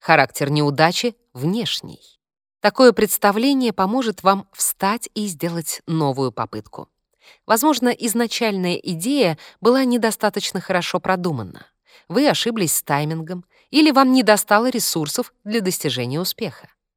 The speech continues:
Джефф Хокинс говорит: «Вы — это не ваша компания, вы — это не ваш продукт». Думать обратное легко,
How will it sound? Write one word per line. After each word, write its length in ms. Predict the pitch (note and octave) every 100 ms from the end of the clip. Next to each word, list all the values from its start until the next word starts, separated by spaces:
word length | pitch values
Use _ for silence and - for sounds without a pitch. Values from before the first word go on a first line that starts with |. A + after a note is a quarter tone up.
| _ _ -
Джефф 240 | D#3 C3
Хокинс 600 | - - B3 - A#3+ - -
говорит: 680 | F#3+ G3 C#3+ - - - _ _ -
«Вы — 400 | C#3+ F#3+ A3 - _ _
это 300 | - - G3
не 180 | F#3+ A#3
ваша 400 | B3+ D3+ - G#2+
компания, 720 | C#3 F3 F#3 - - - - _ _
вы — 340 | C3+ B2+ C#3+ D#3+
это 260 | E3 D#3 E3+
не 180 | F3 E3+
ваш 320 | A#2+ A2+ -
продукт». 600 | D3 D#3 F3 G3+ _ _ _ _ _ - _
Думать 420 | E3 G3+ F#3 E3 -
обратное 560 | F3 D#3+ D#3+ D#3 F3+ F#3
легко, 560 | G3+ - - B3 B2